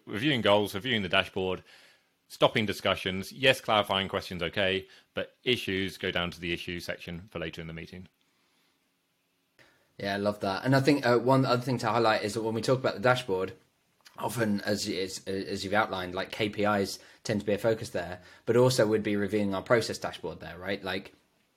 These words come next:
Speaker 2: uh, which, uh, we'll cover more in detail on a, a separate episode at some point, I'm sure,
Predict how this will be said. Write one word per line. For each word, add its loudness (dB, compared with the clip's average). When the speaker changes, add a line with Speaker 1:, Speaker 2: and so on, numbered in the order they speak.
Speaker 2:
uh, -2
which, -6
uh, -2
we'll -2
cover 2
more 2
in -2
detail 0
on 0
a, -2
a -8
separate -4
episode -6
at -10
some -6
point, -8
I'm -6
sure, 2